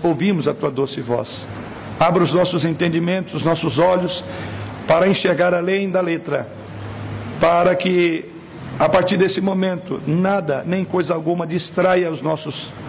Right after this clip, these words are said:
a nossa atenção, os nossos olhos, o nosso ser, de ouvir a Tua palavra com clareza, com precisão, com poder, com graça, chegando ao nosso coração.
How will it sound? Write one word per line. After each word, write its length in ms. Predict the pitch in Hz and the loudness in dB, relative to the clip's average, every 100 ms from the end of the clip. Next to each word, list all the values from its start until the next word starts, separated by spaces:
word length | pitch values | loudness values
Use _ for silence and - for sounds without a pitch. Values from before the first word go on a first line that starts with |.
| - - - - - | -12 -12 -12 -12 -2
a 80 | 156 | 4
nossa 300 | 165 202 196 | 4 4 2
atenção, 560 | 185 165 - 151 139 120 - - | -2 -4 0 0 0 -4 -12 -6
os 100 | 113 | 0
nossos 460 | 139 196 - 143 139 | 2 2 2 0 2
olhos, 600 | 170 139 113 - - - - - - | 4 2 -2 -6 -6 -8 -10 -2 2
o 80 | |
nosso 300 | 175 220 220 | 4 4 2
ser, 340 | - - 160 139 - - - - - - - - 147 | -2 0 0 0 -8 -10 -8 -6 -6 -8 -8 -6 -2
de 400 | 147 165 160 160 - | 2 4 4 0 0
ouvir 560 | 170 156 113 185 196 185 - - - | 2 2 2 2 2 -4 -6 -8 -2
a 120 | 147 | 0
Tua 340 | 143 165 165 139 | 2 4 4 4
palavra 680 | - - 151 139 147 147 139 | 0 2 4 6 4 2 -4
com 240 | - 156 | -2 -2
clareza, 720 | 143 160 139 165 190 160 151 - | 0 2 2 2 0 -2 -4 -2
com 160 | 165 | -4
precisão, 840 | 160 - 220 220 - 127 156 151 135 - - - | -2 2 2 2 0 0 2 2 -2 -8 -10 0
com 160 | 170 | 2
poder, 580 | 175 165 127 156 180 151 | 4 2 2 4 4 2
com 180 | 165 165 | 2 2
graça, 560 | 123 127 147 - - 131 - - | 2 2 0 0 -8 -10 -12 -6
chegando 420 | - 160 139 143 | 0 2 4 2
ao 60 | 135 | 2
nosso 240 | 131 - | 0 -4
coração. 500 | - 139 135 - 123 | -4 -2 -2 -4 -6